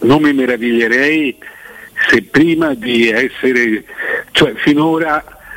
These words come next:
c'è stato molto rispetto del risultato ottenuto all'europeo.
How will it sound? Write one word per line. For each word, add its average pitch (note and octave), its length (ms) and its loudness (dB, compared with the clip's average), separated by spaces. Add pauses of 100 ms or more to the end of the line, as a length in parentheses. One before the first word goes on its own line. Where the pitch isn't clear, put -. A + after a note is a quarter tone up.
(340)
c'è B2+ 220 2
stato C3 560 0
molto C3 360 0
rispetto C3+ 640 -2
del A#2 220 2
risultato A#2 840 0
ottenuto A2 460 -2
all'europeo. G2 840 0